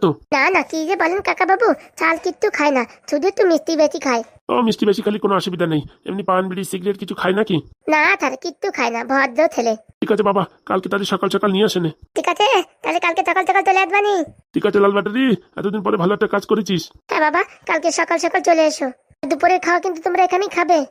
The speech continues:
Speaker 2: না, না, সেরকম আয়োজন করার দরকার নেই, সেটা আমরা বুঝবো, তোমরা আসো তারপরে দেখবো। ঠিক আছে কাকিমা, আতি।
Speaker 1: আসো তাহলে বাবা।
Speaker 2: বললে হবে না, বাড়ির লোকজনও ভালো আছে। আমার তো মনে হয় ছেলেদের একবার দেখেই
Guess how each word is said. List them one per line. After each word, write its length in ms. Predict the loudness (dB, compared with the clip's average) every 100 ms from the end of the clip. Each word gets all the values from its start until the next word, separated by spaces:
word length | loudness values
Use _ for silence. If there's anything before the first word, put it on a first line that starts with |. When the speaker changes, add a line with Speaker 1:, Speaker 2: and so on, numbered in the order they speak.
| _ _ 2
Speaker 2:
না, 80 | 4
না, 140 | 2 0 -4 -4
সেরকম 280 | -2 0 0
আয়োজন 260 | 2 0 0
করার 240 | 0 2
দরকার 320 | 2 2 0
নেই, 220 | 2 2 2 -6 _ 0
সেটা 220 | 2 2 2
আমরা 140 | 0 0
বুঝবো, 280 | 0 0 -4 -4 _ -6
তোমরা 200 | -2 0 0
আসো 140 | -2 -2
তারপরে 260 | -4 -4
দেখবো। 320 | 0 -2 0 -2 -2 _ _
ঠিক 140 | 0 2
আছে 160 | 2
কাকিমা, 300 | 2 0 2 2
আতি। 160 | 2 -2 -4 _ _ _
Speaker 1:
আসো 200 | 0 2
তাহলে 160 | 2 2
বাবা। 220 | 0 -2 -6 _ _ -2
Speaker 2:
বললে 200 | 0 0
হবে 180 | -2 -2
না, 100 | -2
বাড়ির 220 | -2 -2 -2
লোকজনও 340 | -2 -2 -4 -2
ভালো 140 | 2 0
আছে। 160 | 0 -6 -6 _ -4
আমার 140 | -2 -2
তো 60 | -2
মনে 120 | -4
হয় 80 | -2
ছেলেদের 280 | -2 0 0
একবার 200 | 0 0 0
দেখেই 260 | 0 -2